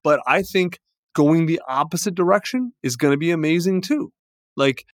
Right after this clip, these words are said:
building restaurants that are even more full service. Or I'll tell you what my friends and I are doing. We have started hiring chefs, local chefs, like, 'cause a bunch of restaurants and also went out of business. So, like, we'll go find a chef who's a great chef.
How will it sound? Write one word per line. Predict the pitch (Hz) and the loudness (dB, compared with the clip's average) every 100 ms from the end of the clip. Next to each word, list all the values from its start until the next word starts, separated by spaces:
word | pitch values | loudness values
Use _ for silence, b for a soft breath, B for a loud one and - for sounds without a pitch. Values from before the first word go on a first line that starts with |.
| - | 0
building | 165 160 160 151 - | 2 4 2 0 0
restaurants | 156 151 170 156 | 0 0 0 -2
that | 160 | 0
are | 143 | -2
even | 156 170 170 | -2 -2 0
more | 147 147 170 | 2 2 2
full | - 127 | 0 -4
service. | - 123 107 104 - - - | -2 -2 -4 -6 -10 -8 0
Or | 151 151 143 139 B B B | 4 4 4 0 B B B
I'll | 127 | -4
tell | - 233 | 0 2
you | |
what | 226 143 | 2 2
my | 131 | 0
friends | 160 139 123 117 | 0 0 0 0
and | 110 | -2
I | |
are | 110 107 | -4 -4
doing. | 110 113 185 _ _ _ _ - | -4 -2 -2 _ _ _ _ -2
We | 160 233 | 2 2
have | 220 | 0
started | - 156 135 | 0 0 0
hiring | 123 143 131 113 104 113 143 _ _ - | -4 -2 0 -2 -4 -8 -10 _ _ -8
chefs, | - 196 - - - - _ _ _ - | 0 0 0 -4 -12 -14 _ _ _ -8
local | 135 151 180 214 196 | 2 2 2 0 -4
chefs, | - 156 165 - - | 0 0 -2 -6 -2
like, | 135 | -2
'cause | 170 | 0
a | 143 | -4
bunch | 117 214 - | 0 -2 2
of | |
restaurants | 202 - 131 117 | 0 2 -2 -2
and | 117 | -2
also | 123 131 | -2 0
went | 131 | 0
out | 120 | 2
of | |
business. | 156 240 110 - b b b b | 2 0 -4 -10 b b b b
So, | - 156 | 0 2
like, | 147 135 | 2 0
we'll | 135 196 | -2 -2
go | 240 240 | 0 -2
find | - 180 196 | 0 -2 0
a | 120 | -2
chef | - 185 - - - - - | 0 0 0 -8 -20 -12 -2
who's | 160 | 2
a | 139 | 0
great | 110 131 175 196 | 0 0 0 0
chef. | - 165 - - | -2 -2 -2 -16